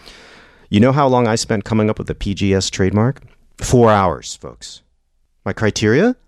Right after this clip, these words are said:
A, choose a business name that contracts into a memorable acronym. Seems to be working so far. B, a logo that symbolizes disciplined growth, which is what I preach and I teach.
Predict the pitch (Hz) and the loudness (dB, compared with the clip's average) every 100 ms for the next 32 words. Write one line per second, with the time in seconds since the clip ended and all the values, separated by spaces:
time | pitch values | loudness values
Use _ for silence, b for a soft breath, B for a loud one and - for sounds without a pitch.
0 | _ 117 92 104 143 135 120 113 131 147 | _ -6 -2 -2 -2 0 0 0 -2 -2
1 | - 110 107 101 - 95 110 107 - 101 | -2 0 2 0 -2 -2 0 0 0 -2
2 | 101 98 95 95 98 104 117 139 - 85 | 0 0 0 0 0 2 2 0 0 -2
3 | 65 - _ _ - - 73 67 73 80 | -4 -12 _ _ -12 -10 -8 -8 -6 -6
4 | 65 67 62 71 65 - _ _ _ _ | -6 -10 -8 -10 -10 -16 _ _ _ _
5 | _ - - B B B B 113 131 196 | _ -20 -20 B B B B 2 2 2
6 | - b 120 110 170 143 107 101 120 113 | -4 b 0 2 4 4 2 0 -2 -2
7 | 113 110 120 117 - _ - 123 165 - | -4 -4 -8 -10 -16 _ -6 -2 0 2
8 | 196 165 190 220 - - - _ - 85 | 2 2 -2 -4 -6 -14 -20 _ -14 -10
9 | 90 73 65 65 - 60 - - - _ | -8 -8 -10 -10 -12 -14 -14 -18 -20 _
10 | _ _ _ 69 67 58 76 73 - - | _ _ _ -16 -14 -12 -8 -8 -8 -12